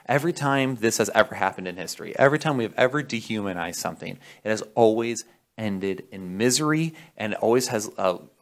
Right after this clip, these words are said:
nothing but leaving gravestones in its wake. We just see millions die. And at this point, we're seeing upwards of eight to nine hundred thousand abortions, uh, roughly a year when you look at the C D C studies.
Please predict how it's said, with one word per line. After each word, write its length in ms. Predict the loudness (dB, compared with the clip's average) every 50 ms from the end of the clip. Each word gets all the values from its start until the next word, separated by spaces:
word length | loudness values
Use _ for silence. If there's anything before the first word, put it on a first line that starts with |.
| -10 -6
nothing 600 | -2 -2 -2 -2 -2 -2 -4 -4 -6 -8 -10 -12 -6
but 320 | -2 -2 -2 -2 -4 -8
leaving 400 | -8 -4 -4 -4 -4 -4 -8 -8
gravestones 800 | -6 -6 -4 -2 -2 -2 -2 -4 -6 -6 -6 -6 -8 -8 -8 -8
in 80 | -8 -10
its 160 | -10 -10 -10
wake. 300 | -10 -10 -10 -12 -14 -18 -20 -20 -20 _ -14
We 60 | -10
just 120 | -10 -8 -6
see 220 | -8 -8 -10 -12 _ _ _ _ _ _
millions 800 | -12 -8 -4 -2 0 0 0 0 -2 -4 -4 -6 -6 -8 -12 -14 -18 _ _ _ _
die. 460 | 0 2 2 4 4 2 0 -2 -6 -8 -8
And 160 | -6 -4 -4
at 180 | -4 -4 -4 -4
this 140 | -6 -6
point, 300 | -4 -4 -4 -4 -4 -4
we're 180 | -4 -2 -2 -2
seeing 420 | -2 -4 -6 -6 -6 -6 -8 -10 -10 -14 -20 -20 -10 -8
upwards 300 | -6 -2 2 2 2 2
of 120 | 0 -4 -4 -2
eight 240 | -2 -2 -2 -4 -6 -8
to 100 | -6 -2
nine 260 | 0 0 0 -2 -2
hundred 240 | -6 -6 -6 -2 0
thousand 320 | 2 2 2 2 0 -4
abortions, 880 | -4 -4 -6 -4 -2 -2 -2 -2 -2 -2 -4 -2 -4 -4 -6 -8 -8 -6 -4
uh, 80 | -6 -4
roughly 480 | -2 -2 -2 -2 -2 -2 -4 -4 -4 -4
a 80 | -6
year 360 | -8 -8 -6 -8 -8 -8 -8 -10
when 160 | -10 -8 -8
you 100 | -8 -6
look 220 | -6 -6 -4 -4
at 160 | -6 -6 -6
the 60 | -8 -8
C 180 | -8 -6 -8
D 100 | -8 -8
C 160 | -10 -10 -8
studies. 560 | -8 -8 -8 -8 -8 -10 -12 -14 -14 -14 -14